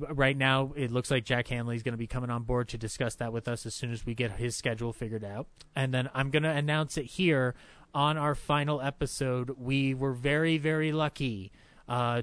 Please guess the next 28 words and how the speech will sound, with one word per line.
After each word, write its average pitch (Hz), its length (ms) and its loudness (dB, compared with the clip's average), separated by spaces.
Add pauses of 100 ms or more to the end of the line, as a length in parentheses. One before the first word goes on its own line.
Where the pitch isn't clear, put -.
in 147 220 0
March 139 600 2 (140)
to 123 340 0
speak - 480 -2
with 139 460 0
not 143 240 2
on-, 147 380 0
none 151 260 2
other 147 240 2
than 135 400 0 (240)
the 139 400 0
host 165 380 4
of 139 160 2
The 139 100 2
Secret 151 360 0
History 143 340 0
of 131 80 0
Hollywood 139 440 4
and 131 120 -2
Attaboy 127 420 0
Clarence, 127 480 -2
Adam 127 320 -2
Roach, 139 480 0 (400)
uh, 120 200 2
who 143 140 2
will 135 220 2
be 127 240 -4
coming 151 720 -2